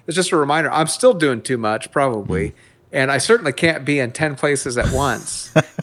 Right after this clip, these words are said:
Speaker 1: And what a gi-, what a gift! What a gift that
Speaker 2: Yeah,
Speaker 1: is.
Speaker 2: right.
Speaker 1: That we need each other,
Speaker 2: Yeah.
Speaker 1: uh, like, to make this thing happen.
Speaker 2: Sure.
Speaker 1: Um,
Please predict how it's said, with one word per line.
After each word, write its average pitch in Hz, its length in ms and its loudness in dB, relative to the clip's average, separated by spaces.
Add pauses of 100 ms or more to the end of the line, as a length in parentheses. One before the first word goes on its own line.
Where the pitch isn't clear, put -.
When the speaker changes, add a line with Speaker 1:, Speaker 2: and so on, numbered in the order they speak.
Speaker 1:
And 156 180 6
what 214 160 10
a 254 60 8
gi-, 214 240 8
what 185 180 8
a 185 60 10
gift! 185 580 6 (140)
What 190 180 8
a 202 60 8
gift 180 420 4
that 151 220 8
Speaker 2:
Yeah, 160 240 6
Speaker 1:
is. 107 200 -2
Speaker 2:
right. 85 300 4 (300)
Speaker 1:
That 151 240 6
we 156 160 8
need 156 240 6
each 165 240 2
other, 135 440 4
Speaker 2:
Yeah. 151 160 2
Speaker 1:
uh, 131 60 0
like, 127 220 4
to 143 100 2
make 139 260 2
this 139 220 0
thing 131 160 2
happen. 123 520 -2
Speaker 2:
Sure. - 280 -6 (160)
Speaker 1:
Um, 123 460 2